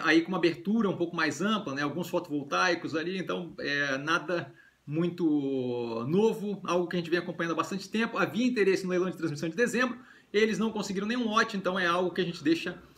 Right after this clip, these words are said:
é, pra um outro momento. Segundo ponto da tese, a solidez, a gente vê as margens fortes, a gente vai ver isso, é, no due diligence, tá? Eficiência operacional, alavancagem reduzindo, reserva de lucro gerada pela gestão conservadora em dois mil e vinte, algo bem positivo, a gente tem um capital de um ponto sete bi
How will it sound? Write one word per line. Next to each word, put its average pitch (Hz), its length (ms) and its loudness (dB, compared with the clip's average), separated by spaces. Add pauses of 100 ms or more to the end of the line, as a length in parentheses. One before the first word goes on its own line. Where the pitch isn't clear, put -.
(220)
é, 151 360 2
pra 165 160 0
um 170 160 0
outro 165 180 2
momento. 233 400 0 (240)
Segundo 247 440 2
ponto 233 240 0
da - 20 -2
tese, 202 280 2
a - 20 -4
solidez, 226 480 0
a - 20 2
gente 143 140 -4
vê 175 80 4
as 196 140 0
margens 185 320 0
fortes, 202 340 0
a 170 40 0
gente 156 100 -2
vai 160 100 4
ver 175 140 4
isso, 170 440 -4 (320)
é, 151 220 2
no 165 140 0
due 175 120 -2
diligence, 202 480 -4
tá? 160 240 0
Eficiência 220 460 -2
operacional, 196 720 0 (340)
alavancagem 196 760 2
reduzindo, 208 580 0 (300)
reserva 208 520 4
de 202 120 -2
lucro 190 420 -2
gerada 180 640 0 (840)
pela 220 260 4
gestão 170 320 0
conservadora 156 800 -2
em 185 100 -2
dois 190 180 2
mil 185 120 0
e 165 40 -2
vinte, 233 260 0
algo 135 180 -2
bem 185 220 2
positivo, 190 480 -2
a - 20 0
gente - 100 -8
tem 151 160 -6
um 156 80 -8
capital 165 400 0
de 139 120 -2
um 170 40 -4
ponto 165 220 -4
sete 151 220 -4
bi 185 280 -2